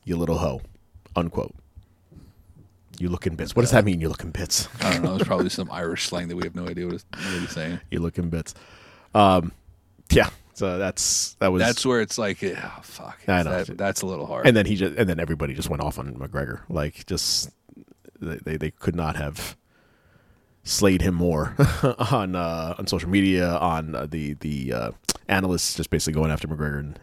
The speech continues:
Speaker 1: and just
Speaker 2: Now that I'm thinking about it, on, on the flip side of it also,
Speaker 1: Mm.
Speaker 2: Dustin said some not so nice comments to a man. Granted,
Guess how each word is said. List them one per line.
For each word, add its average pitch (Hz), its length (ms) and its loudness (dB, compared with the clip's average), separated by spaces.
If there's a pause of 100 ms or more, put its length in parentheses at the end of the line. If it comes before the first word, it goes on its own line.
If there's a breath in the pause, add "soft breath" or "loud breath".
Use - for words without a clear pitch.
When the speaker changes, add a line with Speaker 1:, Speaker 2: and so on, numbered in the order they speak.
Speaker 1:
and - 240 -10
just - 300 -8
Speaker 2:
Now 127 240 4
that 160 100 2
I'm 107 80 0
thinking 123 320 0
about 101 240 2
it, 95 140 -2
on, 110 300 2
on 107 160 0
the 98 80 -2
flip 170 260 -2
side 101 260 0
of 95 120 -4
it 95 80 -2
also, 98 500 -2
Speaker 1:
Mm. 78 220 -4 (1600)
Speaker 2:
Dustin 143 640 2 (600)
said - 380 -2
some 113 200 2
not 127 220 2
so 127 220 2
nice 113 260 2
comments 104 540 0
to 110 180 0
a 101 60 0
man. 98 240 0
Granted, 139 500 0